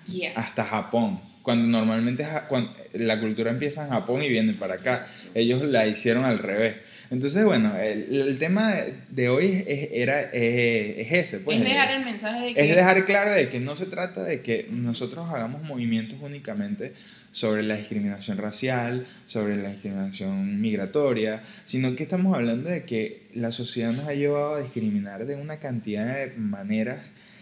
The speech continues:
Speaker 2: que, que, que es
Speaker 1: Diferentes
Speaker 2: mal.
Speaker 1: ramas, ramas,
Speaker 2: Exacto.
Speaker 1: ramas,
Speaker 2: Hay,
Speaker 1: ramas,
Speaker 2: hay,
Speaker 1: ramas.
Speaker 2: hay, hay, es, es un tema de, de,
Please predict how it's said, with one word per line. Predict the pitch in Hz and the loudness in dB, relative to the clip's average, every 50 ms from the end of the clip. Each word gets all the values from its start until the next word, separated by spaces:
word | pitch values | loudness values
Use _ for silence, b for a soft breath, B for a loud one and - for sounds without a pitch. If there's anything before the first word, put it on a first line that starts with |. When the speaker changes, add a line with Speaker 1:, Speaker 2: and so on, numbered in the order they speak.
| B B B - | B B B 0
Speaker 2:
que, | 120 113 113 110 107 - - - - | 2 4 4 4 2 0 -4 -6 -6
que, | - 110 107 101 92 95 - | -4 -2 -2 -2 -4 -6 -6
que | - 110 107 107 | -4 -4 -2 0
es | - 233 | 0 0
Speaker 1:
Diferentes | - 131 254 254 247 - 247 233 - - - | 2 2 2 4 4 4 4 4 4 4 2
Speaker 2:
mal. | - - | 0 -2
Speaker 1:
ramas, | - - - - - - - | -2 -2 -2 -2 -2 0 0
ramas, | 131 | 0
Speaker 2:
Exacto. | 131 - 165 147 127 113 - 117 | 2 2 4 4 4 4 4 4
Speaker 1:
ramas, | 120 117 117 | 2 4 6
Speaker 2:
Hay, | 143 151 | 6 6
Speaker 1:
ramas, | 160 - 156 | 6 6 6
Speaker 2:
hay, | 170 180 175 | 6 6 6
Speaker 1:
ramas. | - 160 170 | 6 6 4
Speaker 2:
hay, | 180 190 - | 4 4 4
hay, | - 170 170 170 190 | 4 2 2 2 2
es, | 175 180 196 190 - 185 175 | 2 2 0 0 -2 -2 0
es | - | 2
un | 214 208 208 | 2 2 4
tema | 226 226 226 240 254 | 2 2 2 0 0
de, | 247 185 147 131 123 127 | 0 2 2 2 2 4
de, | 127 123 127 123 - - | 4 2 2 2 0 -4